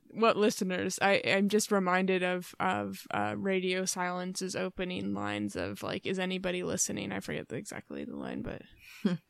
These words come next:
Speaker 2: It's a good, it's, it's good.
Speaker 1: It's like, "Are you there? Is anybody listening?" Whatever.
Speaker 2: I have, I have one thing to say, um,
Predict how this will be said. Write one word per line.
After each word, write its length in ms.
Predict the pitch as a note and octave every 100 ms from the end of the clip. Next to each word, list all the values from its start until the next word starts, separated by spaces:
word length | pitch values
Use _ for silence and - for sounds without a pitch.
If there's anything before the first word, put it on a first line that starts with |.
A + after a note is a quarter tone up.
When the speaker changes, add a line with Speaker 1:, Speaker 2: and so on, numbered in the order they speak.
| _ _ _ _ _ _ _ _ - -
Speaker 2:
It's 160 | A#3+
a 80 | F4+
good, 340 | A#3+ A#3+ A3 -
it's, 220 | G#3 - -
it's 140 | G#3+
good. 180 | A3 G#3
Speaker 1:
It's 120 | G3
like, 160 | G#3 G3
"Are 100 | G3+
you 240 | G3+ G3+
there? 380 | G3 F#3+ F#3+ F#3+
Is 100 | F#3
anybody 340 | F#3 F#3 F3+
listening?" 460 | F#3 F#3 F#3+ F#3+ G3 _ - - - - _ _ _ -
Whatever. 340 | - G3+ G3
Speaker 2:
I 80 | G3
have, 340 | C4 C#4+ D4 - - - - _ _ _ _
I 80 | A3
have 240 | A#3+ A#3+ A3
one 240 | A3+ G#3
thing 340 | G#3 G3 F3+
to 100 | - F3+
say, 420 | F#3+ F3+ F3 - _ _ _ _ _ _ -
um, 960 | F3 E3+ D#3+ D#3 F3+ F#3+ F#3 F#3+ F#3